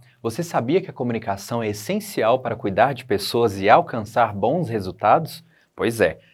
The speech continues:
a comunicação auxilia uma instituição de saúde não apenas a divulgar seus serviços, mas também internamente ao possibilitar um cuidado com segurança aos pacientes, uma boa relação com a família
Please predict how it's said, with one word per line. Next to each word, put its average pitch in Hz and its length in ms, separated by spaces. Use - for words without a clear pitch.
a 98 80
comunicação 147 720
auxilia 139 500
uma 156 180
instituição 165 720
de 110 100
saúde 147 540
não 185 260
apenas 196 460
a 170 80
divulgar 208 680
seus 147 220
serviços, 98 720
mas 160 220
também 165 340
internamente 196 720
ao 175 80
possibilitar 160 560
um 147 80
cuidado 143 540
com 135 120
segurança 208 800
aos - 140
pacientes, 95 640
uma 101 140
boa 135 240
relação 120 420
com 107 80
a 101 40
família 117 520